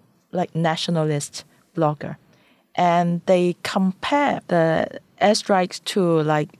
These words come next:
the imperialism that China suffered before. So I saw, like, posts like that. I mean, I don't think that represents the official stance, but because there have been so many reports about, um,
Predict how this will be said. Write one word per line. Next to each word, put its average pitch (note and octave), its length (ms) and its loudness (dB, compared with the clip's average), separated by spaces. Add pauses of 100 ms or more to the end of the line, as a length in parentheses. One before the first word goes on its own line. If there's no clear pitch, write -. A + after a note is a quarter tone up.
the - 180 -4
imperialism D#3+ 920 0
that D3+ 160 -4
China D#3 320 -2
suffered D#3+ 420 -6
before. D3+ 380 -8 (500)
So - 200 -2
I - 80 0
saw, G3 240 2
like, F#3 260 0
posts F3 280 -2
like D3+ 180 -4
that. - 340 -8 (380)
I G#3+ 40 8
mean, G3+ 360 6
I G#3 100 2
don't D4 180 -4
think C#4 160 0
that F#3 160 2 (240)
represents E3+ 1000 -2
the D3+ 380 2
official D#3 440 -2
stance, D3+ 580 -4 (460)
but F#3+ 180 0
because G3 680 -2
there F#3 240 4 (720)
have G3 240 0
been G3 120 0
so A3 280 0
many G#3 240 4
reports - 600 -4
about, E3+ 540 -2
um, D#3+ 300 -4